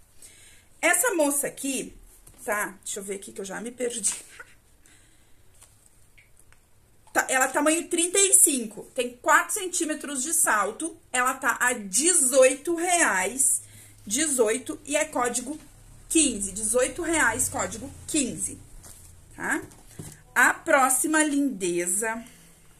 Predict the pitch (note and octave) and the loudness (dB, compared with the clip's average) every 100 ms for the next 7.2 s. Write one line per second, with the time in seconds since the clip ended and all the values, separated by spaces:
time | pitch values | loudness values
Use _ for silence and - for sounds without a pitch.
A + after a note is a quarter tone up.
0 | - - - - - - - - - G#3 | -20 -20 -20 -20 -20 -20 -20 -20 -18 -14
1 | A3 C4 D4 D#4+ C#4+ B3+ B3 B3 B3+ G#3 | -4 0 0 0 0 -2 -2 -4 -6 -6
2 | G#3 G#3+ A#3 A#3+ G3+ G#3+ A3 - - G#3 | -10 -10 -12 -10 -6 -2 -2 -2 -4 -6
3 | G#3+ B3 - - - - - - - B3+ | -6 -6 -6 -8 -14 -20 -20 -20 -4 2
4 | A#3+ A#3+ - D4+ E4+ F4 - A3+ F3 - | 2 2 0 0 0 0 2 4 4 0
5 | - D#4 G#4 - - - - - F#3+ F3+ | -8 -10 -10 -14 -20 -20 -20 -14 -8 -6
6 | C4+ G#3+ - A3+ A3 A3+ G#3 A3 G3+ - | -6 -8 -12 -12 -6 -4 -2 -4 -4 -8
7 | F3 C4 | -6 -8